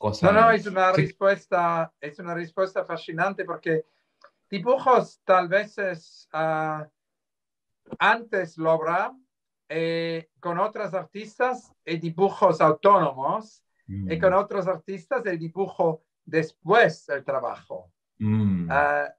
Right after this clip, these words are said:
Speaker 1: contigo, ah, ¿es antes, después o, o es una realidad paralela y autónoma? ¿Cuál es el rol del dibujo y la temporalidad?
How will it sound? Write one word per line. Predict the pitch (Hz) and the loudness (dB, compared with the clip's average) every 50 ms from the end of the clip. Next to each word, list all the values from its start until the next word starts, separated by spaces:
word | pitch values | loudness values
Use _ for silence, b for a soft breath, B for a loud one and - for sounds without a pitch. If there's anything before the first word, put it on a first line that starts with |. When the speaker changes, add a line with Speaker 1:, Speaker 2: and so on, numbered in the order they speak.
| _ | _
Speaker 1:
contigo, | - 190 185 175 165 196 208 214 214 233 233 247 262 | -4 -4 -4 -4 -6 -10 -12 -4 0 4 4 6 6
ah, | 262 247 202 185 180 175 175 175 170 170 165 165 165 160 156 156 - _ _ | 4 2 2 0 0 0 -2 -2 -4 -4 -2 -2 -4 -4 -6 -8 -12 _ _
¿es | - 160 156 185 | -14 -10 -8 -8
antes, | 175 170 165 160 - 196 208 233 240 233 - _ | -8 -8 -8 -4 -2 0 0 0 -2 -6 -10 _
después | - 170 156 - _ _ - 180 185 202 220 233 233 233 _ - | -12 -12 -12 -12 _ _ 0 2 4 4 4 2 -2 -6 _ -8
o, | 180 160 156 160 160 160 160 160 _ _ _ _ _ _ | -4 -2 0 2 2 0 0 -4 _ _ _ _ _ _
o | - 151 165 165 | -6 -4 -2 -2
es | 165 165 | -2 -2
una | 180 180 165 160 | -4 -4 -2 -2
realidad | 160 165 156 156 156 165 156 147 | 0 0 0 -2 -2 -4 -4 -4
paralela | - - 156 151 151 156 156 156 156 | -2 -2 -2 -2 -2 0 -2 0 0
y | 151 | 0
autónoma? | 143 139 135 139 143 135 123 117 113 110 110 110 113 - | 0 0 0 0 -2 -2 -2 -2 -4 -6 -8 -10 -8 -6
¿Cuál | - 170 185 196 | -4 -2 -2 -2
es | 208 208 185 165 | -4 -4 -6 -6
el | 190 170 | -8 -8
rol | 170 143 143 156 175 190 196 202 196 185 170 | -8 -8 -6 0 2 2 4 4 2 0 0
del | 170 165 156 | -2 -6 -6
dibujo | - 151 151 151 165 175 170 - - 196 185 160 | -8 -10 -10 -8 -8 -10 -6 0 4 4 4 6
y | 151 147 143 147 | 4 4 2 2
la | 151 151 - | 2 0 2
temporalidad? | - 180 170 160 160 156 147 139 131 - - 180 170 151 - - | 0 0 0 0 2 2 2 2 0 0 2 2 2 2 0 -2